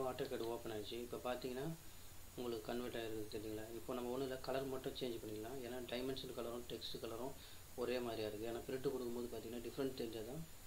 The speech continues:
பிரிண்ட் நல்லா இருக்கும். கொஞ்சம் சேஞ்சஸ் பண்ணதுலாம் ஒரு டிராயிங் சும்மா ரெடி பண்ணிக்கலாம். ஓகே நண்பர்களே, இப்போ பாத்தீங்கன்னா கலர்லாம் சேஞ்ச் பண்ணியாச்சு. ஓகேங்களா? இந்த வீடியோ கண்டிப்பா உங்களுக்கு பயனுள்ளதா இருந்திருக்கும்னு நான் நம்புறேன். அஹ், மறக்காம சப்ஸ்கிரைப் பண்ணுங்க. அப்பதான் நான் ஒவ்வொரு வீடியோவும் அப்லோட் பண்ணும்போது உங்களுக்கு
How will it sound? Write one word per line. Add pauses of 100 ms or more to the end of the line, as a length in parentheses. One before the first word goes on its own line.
(300)
பிரிண்ட்
நல்லா
இருக்கும். (100)
கொஞ்சம்
சேஞ்சஸ்
பண்ணதுலாம்
ஒரு
டிராயிங்
சும்மா
ரெடி
பண்ணிக்கலாம். (1160)
ஓகே
நண்பர்களே, (460)
இப்போ
பாத்தீங்கன்னா
கலர்லாம்
சேஞ்ச்
பண்ணியாச்சு. (880)
ஓகேங்களா?
இந்த
வீடியோ
கண்டிப்பா
உங்களுக்கு
பயனுள்ளதா
இருந்திருக்கும்னு
நான்
நம்புறேன். (680)
அஹ்,
மறக்காம
சப்ஸ்கிரைப்
பண்ணுங்க.
அப்பதான்
நான்
ஒவ்வொரு
வீடியோவும்
அப்லோட்
பண்ணும்போது
உங்களுக்கு